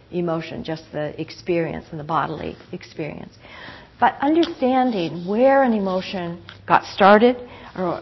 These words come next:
or a habit, a habitual emotion got started,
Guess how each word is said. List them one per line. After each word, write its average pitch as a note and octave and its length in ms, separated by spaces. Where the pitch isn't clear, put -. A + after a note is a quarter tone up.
or E3+ 200
a F3+ 60
habit, G3+ 420
a G3 60
habitual G#3 440
emotion A3+ 600
got - 160
started, F#3+ 360